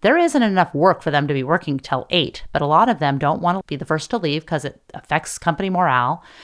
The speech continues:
They don't want to leave before their boss. And they are evaluated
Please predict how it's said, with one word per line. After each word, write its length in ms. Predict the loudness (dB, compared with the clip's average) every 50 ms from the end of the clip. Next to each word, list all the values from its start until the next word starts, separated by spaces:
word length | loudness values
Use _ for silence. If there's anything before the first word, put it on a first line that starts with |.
| -20 -20 _ _ -2
They 100 | 2 4
don't 120 | 4 4 4
want 120 | 2 2
to 40 | 2
leave 160 | 0 0 -2
before 300 | -2 -4 0 2 2 2
their 140 | 2 0 0
boss. 640 | 0 2 4 4 4 4 2 0 -2 -4 -12 -14 -16 -20 -20 -20 -20 -20 -20 _ _ _
And 520 | 4 6 6 8 8 6 6 4 0 -2 -2
they 140 | 0 2 4
are 140 | 6 6 6
evaluated 760 | 6 6 6 6 6 4 4 2 0 0 0 0 0 -2